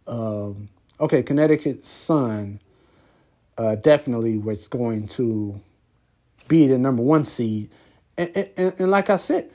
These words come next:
you got the, the Aces. I think the Aces is winning it all. I really do. I think they have the team. And, um, Bill and Bear got get 'em going.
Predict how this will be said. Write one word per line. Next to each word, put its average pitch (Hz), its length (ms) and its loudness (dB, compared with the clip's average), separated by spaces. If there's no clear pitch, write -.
you 190 140 2
got 254 360 0
the, 202 240 -4
the 165 260 0
Aces. 208 600 2
I 196 140 6
think 277 240 2
the 180 160 4
Aces 190 320 4
is 160 120 0
winning 156 300 4
it 131 100 2
all. 104 260 -4
I 143 100 6
really 170 260 8
do. 131 220 2
I 131 100 4
think 170 200 0
they 131 120 4
have 143 340 2
the 160 80 0
team. 156 540 0
And, 127 440 0
um, 117 580 0
Bill 202 260 8
and 185 140 0
Bear 202 200 8
got 127 200 -2
get 196 160 8
'em 196 140 0
going. 120 340 -2